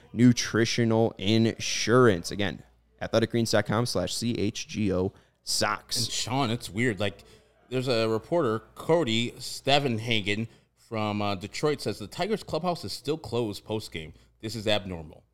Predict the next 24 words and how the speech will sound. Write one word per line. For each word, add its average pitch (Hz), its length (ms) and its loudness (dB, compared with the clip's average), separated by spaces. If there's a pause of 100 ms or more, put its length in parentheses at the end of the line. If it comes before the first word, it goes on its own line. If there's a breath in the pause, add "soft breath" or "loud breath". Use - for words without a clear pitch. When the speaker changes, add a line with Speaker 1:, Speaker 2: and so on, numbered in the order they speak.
(240)
Speaker 2:
So 80 240 -14
they're 98 100 -6
having 226 200 -6
a 190 60 -8
conversation 156 600 -4
about 104 240 -2
getting 101 180 -4
swept - 280 -2
by 113 80 0
the 107 100 0
White 101 240 -2
Sox. - 420 -12 (460 soft breath)
Tough. - 360 -10 (220)
Speaker 1:
Yeah, 127 240 2
I 101 60 0
mean, 117 180 2
that 139 120 2
Speaker 2:
White 143 140 2
Sox 165 180 0
causing 139 420 2
trouble 156 280 4
for 147 200 0
other 120 160 2
teams. 101 480 -4